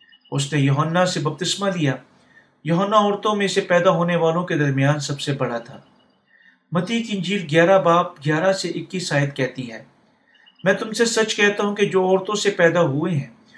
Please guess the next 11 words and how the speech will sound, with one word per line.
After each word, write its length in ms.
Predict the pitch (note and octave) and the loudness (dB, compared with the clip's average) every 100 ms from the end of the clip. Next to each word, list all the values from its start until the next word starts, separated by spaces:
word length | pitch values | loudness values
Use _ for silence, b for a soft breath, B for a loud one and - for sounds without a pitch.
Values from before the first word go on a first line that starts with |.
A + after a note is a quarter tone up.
| B B B | B B B
ان 200 | G3 A3 | -4 0
میں 100 | A3+ | -2
سے 120 | A3 | 0
یوحنا 420 | G3 D#3 F#3 G3+ | -2 0 0 2
بپتسمہ 560 | G#3+ F3+ - E3 - G3 | 2 0 -4 -8 -2 -2
دینے 280 | E3 E3 E3+ | 0 -2 -2
والے 240 | D#3 E3 | -2 -4
سے 160 | F3 D3+ | -4 -4
بڑا 220 | C#3 C#3+ | 0 0
کوئی 340 | D3 C3 C3 | -2 -4 -4
نہیں، 220 | B2+ A#2 | -4 -10